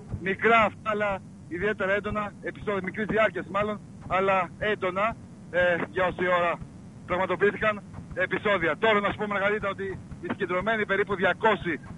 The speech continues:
της, ε, της πορείας των αριστερών κινημάτων, συνεχίζει την, συνεχίζει την πορεία τους προς τη γερμανική πρεσβεία για το αίτημα το οποίο σου ανέφερα, για τη μη έκδοση αγωνιστών στην, ε, στην Τουρκία. Να σου, να σου πω πολύ σύντομα, ε, Μαργαρίτα,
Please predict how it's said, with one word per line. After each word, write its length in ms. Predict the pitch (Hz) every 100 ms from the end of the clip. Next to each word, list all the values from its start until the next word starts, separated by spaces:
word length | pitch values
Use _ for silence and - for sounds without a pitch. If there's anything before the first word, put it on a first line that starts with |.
| -
της, 140 | 196 185
ε, 280 | 185 180 175
της 100 | 180
πορείας 260 | 180 196 196
των 160 | 190 190
αριστερών 380 | 175 190 208
κινημάτων, 540 | 196 185 190 214 220 208 - - -
συνεχίζει 580 | 185 190 180 208 220 190
την, 200 | 190 185 185 160 - - - -
συνεχίζει 260 | 185 202
την 120 | 202 185
πορεία 260 | 190 208
τους 120 | 185 -
προς 240 | 202 220 202
τη 120 | 214
γερμανική 500 | 196 190 185 175 202
πρεσβεία 360 | 185 165 208
για 140 | 175 156
το 80 | 190
αίτημα 360 | 190 185 170 - -
το 80 | 185
οποίο 240 | 180 196 180
σου 200 | 196 180
ανέφερα, 320 | 175 208 202
για 140 | 180
τη 100 | 165
μη 100 | 180
έκδοση 560 | 202 196 180 165 196 165 - -
αγωνιστών 800 | - 175 185 180 - 208 202 185 156 - - - -
στην, 260 | 202 190
ε, 220 | 185 180 160
στην 140 | 165
Τουρκία. 460 | 175 143 220 220 220 - -
Να 80 | 175
σου, 60 | -
να 100 | 180
σου 80 | 190
πω 100 | 196
πολύ 160 | 190 196
σύντομα, 340 | 214 190 196 175 - -
ε, 160 | 175 185 180 185
Μαργαρίτα, 540 | 175 175 185 208 208